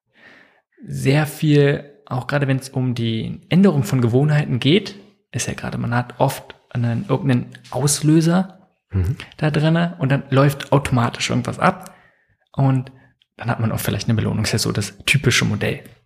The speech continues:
Speaker 1: Oder ein sehr, sehr vereinfachtes Modell. Und dass man dann, dass du gleich sagst, ja, man hat zwar diesen Auslöser und daraufhin hat man sofort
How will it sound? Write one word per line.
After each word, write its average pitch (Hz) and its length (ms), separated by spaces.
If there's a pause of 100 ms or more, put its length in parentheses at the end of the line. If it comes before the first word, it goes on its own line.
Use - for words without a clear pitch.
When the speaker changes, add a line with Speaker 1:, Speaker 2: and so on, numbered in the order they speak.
(180)
Speaker 1:
Oder 120 200
ein 135 100
sehr, 117 260
sehr 117 140
vereinfachtes 127 640
Modell. - 220
Und - 600
dass - 160
man 120 140
dann, 143 260
dass - 160
du 175 100
gleich 143 440
sagst, 135 400
ja, 156 160
man 123 340 (300)
hat 139 160
zwar 135 120
diesen - 300
Auslöser 156 840 (440)
und 139 320
daraufhin 147 420
hat 143 80
man 139 160
sofort 139 640